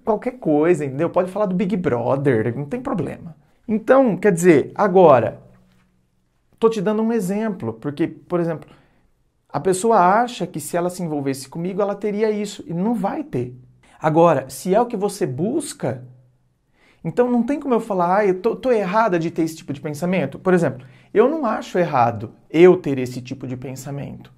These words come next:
Não, quando eu quero sair, cara, eu não quero ficar falando sobre isso. Eu não quero ficar discutindo filosofia, eu não quero ficar, não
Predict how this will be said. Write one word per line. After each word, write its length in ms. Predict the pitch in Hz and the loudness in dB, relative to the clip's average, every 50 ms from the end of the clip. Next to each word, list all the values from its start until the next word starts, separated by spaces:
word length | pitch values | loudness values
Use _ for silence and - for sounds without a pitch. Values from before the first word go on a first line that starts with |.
| _ _ _ _ _ _ _ _ _ _ _ _ _ _ _ _ _ _ _ _ _ | _ _ _ _ _ _ _ _ _ _ _ _ _ _ _ _ _ _ _ _ _
Não, 160 | - 330 285 226 | -4 -4 -4 -2
quando 200 | - 233 220 233 | -2 0 0 0
eu 80 | 226 | 2
quero 220 | 226 247 233 226 220 | 2 2 0 0 -2
sair, 360 | - - 208 196 214 226 220 | -4 -4 -2 -2 -2 -4 -6
cara, 320 | - - 214 214 190 185 | -6 -6 -4 -4 -2 -4
eu 40 | 190 | -4
não 200 | 196 247 - - - - | -6 -6 -10 -12 -18 -16
quero 380 | _ - 147 151 160 165 160 151 | _ 0 2 4 4 4 2 0
ficar 720 | 151 - - _ - 151 151 - 170 - - - - - - 165 | -4 -10 -20 _ -6 -6 -6 -4 -8 -10 -10 -10 -10 -12 -12 -14
falando 440 | - - 175 165 170 170 170 170 | -6 -4 -2 0 0 -2 -2 -6
sobre 360 | - - - 165 151 160 165 170 | -8 -6 -6 -6 -4 -4 -4 -2
isso. 760 | 170 165 170 170 165 165 165 160 156 156 - - - 196 185 - _ - - - - - - - _ - | -2 -2 -2 -2 -2 -2 -2 -2 -4 -6 -14 -16 -16 -16 -18 -18 _ -20 -20 -20 -20 -20 -20 -18 _ -4
Eu 80 | 190 | -2
não 160 | 202 208 208 | -2 -2 -2
quero 380 | 202 202 - 185 185 190 170 165 | -4 0 2 4 6 6 4 2
ficar 180 | - - 180 170 | 0 0 0 0
discutindo 500 | 165 - - 180 165 - 175 180 170 170 | 0 -2 -6 -6 -6 -2 0 0 0 0
filosofia, 1040 | - - 170 175 175 160 147 170 170 170 - - - - - 165 165 170 170 170 165 | 0 0 2 4 4 4 2 -2 -2 -4 -10 -18 -20 -14 -8 -6 -4 -2 0 0 -2
eu 40 | 170 | -2
não 140 | 185 202 | -4 -4
quero 240 | 185 214 202 190 180 | 0 0 0 0 0
ficar, 340 | - - - - _ - 208 | -4 -10 -20 -20 _ -20 -12
não 220 | - 208 240 269 | -8 -8 -8 -8